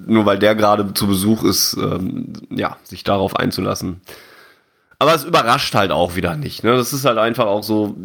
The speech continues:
ja, der Fußball, wie er jetzt funktioniert, und dann darf der Machthaber natürlich auch was sagen und dann wird natürlich auch dem Machthaber dann halt, ähm,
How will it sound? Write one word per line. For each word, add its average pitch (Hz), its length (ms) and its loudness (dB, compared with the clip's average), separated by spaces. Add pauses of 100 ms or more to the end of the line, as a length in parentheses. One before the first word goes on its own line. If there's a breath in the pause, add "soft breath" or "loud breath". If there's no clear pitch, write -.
ja, 98 120 4
der 101 140 2
Fußball, 117 420 2
wie 110 80 2
er 110 120 2
jetzt 107 160 -4
funktioniert, 113 540 2
und 139 100 2
dann 123 160 2
darf 110 180 2
der 110 140 2
Machthaber 110 500 2
natürlich 101 460 -2
auch 92 140 -2
was 87 120 -4
sagen 139 400 2
und 110 100 0
dann 101 160 0
wird 95 100 2
natürlich 95 320 0
auch 101 120 0
dem 92 120 -2
Machthaber 92 580 2
dann 92 200 -4
halt, 90 500 -10
ähm, 92 380 -10